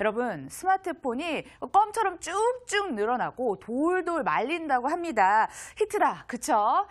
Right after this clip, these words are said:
바로 폴더블 폰인데요. 메가 트렌드가 폴더블 폰 쪽으로 올 것으로 전망을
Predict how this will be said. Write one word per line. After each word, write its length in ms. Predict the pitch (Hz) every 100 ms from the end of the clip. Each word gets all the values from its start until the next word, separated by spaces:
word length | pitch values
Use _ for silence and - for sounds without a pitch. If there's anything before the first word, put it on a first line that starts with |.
| -
바로 300 | 208 214 233
폴더블 600 | - 466 415 370 330 269
폰인데요. 640 | 294 311 277 202 220 302 233 - -
메가 340 | 214 247 392
트렌드가 400 | 415 427 403 370
폴더블 680 | 339 - 480 466 466 427 415
폰 220 | 403 381
쪽으로 640 | 359 330 285 311 311 311 -
올 220 | 247 262
것으로 380 | 294 - 247 240
전망을 500 | - 180 226 269